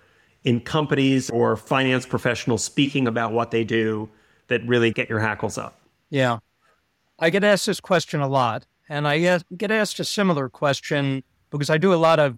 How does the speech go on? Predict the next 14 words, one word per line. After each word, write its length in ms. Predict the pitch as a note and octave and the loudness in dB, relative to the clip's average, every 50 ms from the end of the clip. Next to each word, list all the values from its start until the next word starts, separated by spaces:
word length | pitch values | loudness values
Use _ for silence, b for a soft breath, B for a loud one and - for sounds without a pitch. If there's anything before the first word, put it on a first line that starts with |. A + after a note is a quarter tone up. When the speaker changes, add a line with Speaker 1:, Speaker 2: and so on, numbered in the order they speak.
| - _ | -8 _
Speaker 2:
talks 480 | - D3+ D3 D3 D3 C#3+ - - - D#3 | -2 2 4 4 4 4 2 -2 -8 -6
and 300 | C3+ B2+ B2 A#2 A#2+ - _ _ _ _ | -6 -4 -6 -6 -10 -14 _ _ _ _
teach 260 | - - E3+ B2+ - - | -6 -4 -4 -4 -4 -4
some 140 | E3 C#3+ | -4 -6
classes 540 | - - D#3 D3 C#3+ C#3+ - - D#3 C3 A#2+ | -4 -2 0 2 2 2 0 -2 -4 -2 0
at 180 | C#3 B2+ B2+ - _ _ _ _ _ _ _ _ _ _ _ _ _ _ _ _ | 0 0 0 -2 _ _ _ _ _ _ _ _ _ _ _ _ _ _ _ _
graduate 420 | D3 C#3+ C#3+ C3+ C#3+ C#3+ C#3 A#2 A2+ | 0 0 0 2 2 0 -2 0 0
business 340 | C#3+ C#3+ A#2 D3+ C#3 - | 0 0 0 -2 -4 -4
schools, 440 | - - - C#3+ C#3+ C#3 C3 A#2+ - | -6 -6 -6 -4 -4 -4 -4 -6 -8
and 200 | C#3 C3 B2 B2 | -8 -8 -6 -6
the 60 | B2 | -8
students 380 | - - F3 E3+ E3+ D3+ - - | -4 0 2 2 2 2 0 0
are 120 | D3+ C#3 | 0 0
always 560 | C3+ C3+ C3+ C3 B2+ C3 B2 A#2+ - - - | 2 2 2 2 2 0 -2 -4 -8 -10 -14